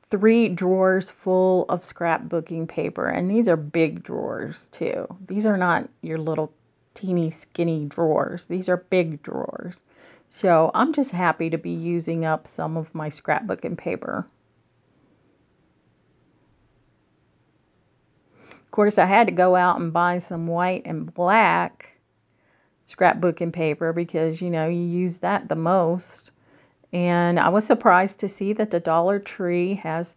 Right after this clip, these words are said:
three sheets of the black in a package and three sheets of the white in a package, of course, for a dollar twenty-five. However, it might be cheaper to get it at, um,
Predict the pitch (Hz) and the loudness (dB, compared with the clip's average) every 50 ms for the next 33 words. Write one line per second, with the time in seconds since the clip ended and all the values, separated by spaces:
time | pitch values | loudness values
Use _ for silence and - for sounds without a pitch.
0 | _ - 185 190 196 220 214 214 - - - 202 196 196 190 - - - - - | _ -6 -4 -2 0 0 -2 -4 -6 -6 -6 -4 -4 -4 -6 -8 -12 -18 -20 -20
1 | - _ _ _ _ _ _ _ _ _ _ _ _ - 170 175 175 175 175 175 | -20 _ _ _ _ _ _ _ _ _ _ _ _ -2 0 2 4 4 4 2
2 | 165 180 180 - - - 160 165 156 156 151 156 170 180 180 202 208 214 214 - | 0 -2 -8 -10 -8 -4 -2 -2 -2 -2 -2 0 2 2 4 4 2 2 -2 -6
3 | - - 185 185 185 185 180 175 175 - - - 185 196 202 - 226 214 208 214 | -8 -6 -4 -4 -2 -2 -2 -2 -4 -6 -4 -2 -2 -2 -2 0 0 0 0 0
4 | 214 - - - - - - - 175 170 170 165 160 165 165 165 - 180 180 185 | -2 -6 -14 -14 -14 -14 -8 -6 -4 -4 -2 -2 -2 -2 -2 -4 -4 -2 -2 0
5 | 190 190 185 - - - 202 196 190 185 - - - - 170 160 151 165 160 160 | -2 -2 -4 -6 -6 -4 -2 -2 -2 -4 -6 -8 -6 -6 -4 -2 -2 -2 0 2
6 | 165 170 196 202 - - 185 185 175 - - 165 185 180 175 - 185 190 196 196 | 2 2 2 2 0 -2 -4 -4 -4 -6 -6 -6 -6 -6 -6 -6 -6 -6 -6 -8
7 | - - 165 - - - 175 175 175 - - - 180 175 165 170 165 165 170 170 | -8 -12 -12 -10 -6 -2 -2 -2 -2 -4 -6 -6 -4 -2 2 2 2 2 2 0
8 | 170 - - 175 170 165 165 - - 160 160 156 160 170 190 196 - _ _ _ | -2 -4 -4 -4 -4 -4 -4 -4 -2 -2 0 0 0 -2 -4 -6 -10 _ _ _
9 | _ _ _ - - _ _ _ _ _ - - 185 185 180 190 214 226 240 226 | _ _ _ -20 -20 _ _ _ _ _ -16 -8 -2 2 4 6 6 8 6 6
10 | 196 190 185 185 202 185 - 180 170 - - 185 185 185 196 202 - - 202 196 | 6 4 4 4 4 4 4 2 0 0 -2 -2 -2 -2 -2 -2 -4 -4 -4 -6
11 | 190 - - - 220 202 196 196 - 202 196 185 185 - 180 175 160 170 180 180 | -6 -6 -6 -4 -2 -2 -2 -4 -4 -4 -4 -4 -4 -4 -4 -4 0 2 2 4
12 | 175 185 180 170 - - 165 160 165 165 165 165 165 170 - - - - 175 165 | 4 4 2 2 0 -2 -2 -2 0 0 0 0 -2 -4 -8 -12 -8 -6 -4 -4
13 | 165 160 160 160 156 156 165 | -2 -4 -4 -4 -6 -8 -10